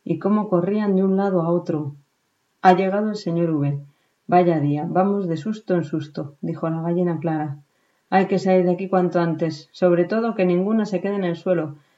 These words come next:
Ya sabéis cómo entran en estas ocasiones". Cuando hay que vacunar a las ovejas se ponen tan nerviosas que el ama las mete dentro del gallinero para que el señor V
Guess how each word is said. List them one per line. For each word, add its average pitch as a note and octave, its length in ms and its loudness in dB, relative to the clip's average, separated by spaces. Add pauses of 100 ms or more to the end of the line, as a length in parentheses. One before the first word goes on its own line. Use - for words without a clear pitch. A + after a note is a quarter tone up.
(160)
Ya F3+ 160 4
sabéis F3+ 320 0
cómo E3 260 -2
entran F3 360 0
en E3 120 0
estas E3+ 300 -6
ocasiones". E3 680 -4 (1700)
Cuando F3+ 260 0
hay G3 100 -2
que E3+ 140 0
vacunar D#3 480 -2
a D3+ 60 -2
las F3+ 200 -4
ovejas D#3 380 -6
se D#3+ 140 -6
ponen E3 360 -2
tan D3+ 220 -2
nerviosas F#3+ 640 -4
que E3 80 -6
el D3 80 -2
ama F#3 320 -4 (360)
las E3+ 180 -2
mete G3 240 -2
dentro G3 320 -4
del F#3+ 120 0
gallinero G3 460 -4
para E3+ 260 -4
que E3+ 60 -8
el D#3+ 80 -6
señor D#3+ 380 -4
V G3 320 -2